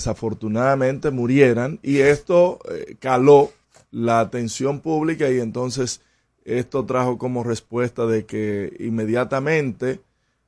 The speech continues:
eh, se armara un gabinete de, del dengue ya cuando había un, se supone, un gabinete de salud,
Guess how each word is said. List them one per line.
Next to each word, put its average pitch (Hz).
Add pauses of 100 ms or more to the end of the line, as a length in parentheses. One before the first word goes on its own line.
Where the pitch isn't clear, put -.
eh, 110
se 107
armara 117
un 131
gabinete 117 (420)
de, 113
del 113
dengue 127
ya 113
cuando 117
había 113
un, 113
se 110
supone, 120
un 110
gabinete 113
de 107
salud, 123